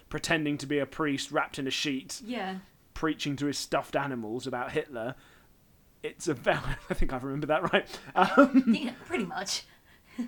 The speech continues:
Speaker 1: it's very different that these people have a much looser,
Speaker 2: Yeah.
Speaker 1: a much looser sort of connection.
Speaker 2: Definitely.
Speaker 1: Or, or keep in their lives sort of diving into it, pulling back, diving into it, pulling back.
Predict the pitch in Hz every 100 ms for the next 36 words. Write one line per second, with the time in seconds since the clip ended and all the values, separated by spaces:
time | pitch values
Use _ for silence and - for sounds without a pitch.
0 | 285 156 160 208 196 190 147 143 151 -
1 | 143 139 143 143 139 - - 131 147 151
2 | - - 131 123 127 - - - - -
3 | - - - 240 285 302 160 135 - -
4 | - - - 127 131 - 135 131 - 123
5 | - - 117 - _ _ - 120 107 -
6 | - 107 107 - 233 233 185 131 - 82
7 | - 135 139 - 143 - 202 165 156 147
8 | 143 139 139 135 127 - 143 127 - 143
9 | 139 135 135 127 120 117 - _ - 127
10 | 120 113 107 - - 120 113 110 107 101
11 | 104 82 - 120 101 98 90 82